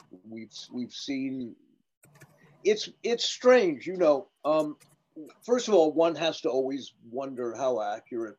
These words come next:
polls are and so forth. So there's that. Uh, but, but it, but it doesn't entirely surprise me. There's a lot of people out there who know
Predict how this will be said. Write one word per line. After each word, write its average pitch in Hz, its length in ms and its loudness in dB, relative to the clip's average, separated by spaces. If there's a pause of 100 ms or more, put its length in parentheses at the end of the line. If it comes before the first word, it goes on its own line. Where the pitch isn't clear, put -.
polls 107 400 -12
are 98 300 -12
and - 100 -18
so 92 300 -14
forth. 95 260 -14 (460)
So 123 240 -10
there's 127 640 -12
that. 85 340 -8 (680)
Uh, 127 300 0 (280)
but, 165 200 6 (140)
but 170 160 4
it, 165 220 -2
but 196 120 0
it 190 120 2
doesn't 208 360 0 (400)
entirely 151 840 -2 (240)
surprise 170 640 -2
me. 113 160 -14
There's 131 180 -8
a 139 40 -8
lot 147 260 -4
of 147 160 -12
people 127 460 -8
out 123 240 -6
there 123 240 -6
who 120 180 -14
know 127 680 -4